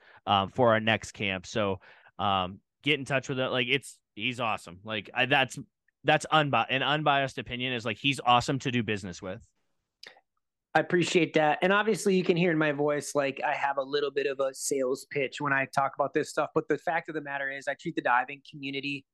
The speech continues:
Speaker 2: really, really well.
Speaker 1: Yeah.
Speaker 2: And if you have, you know, special art or a special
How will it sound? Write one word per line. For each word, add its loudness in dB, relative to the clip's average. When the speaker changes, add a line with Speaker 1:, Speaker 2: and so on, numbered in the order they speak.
Speaker 2:
really, 6
really 6
well. 2
Speaker 1:
Yeah. -4
Speaker 2:
And 2
if -4
you 2
have, 2
you -6
know, -4
special 0
art -6
or 4
a 2
special 4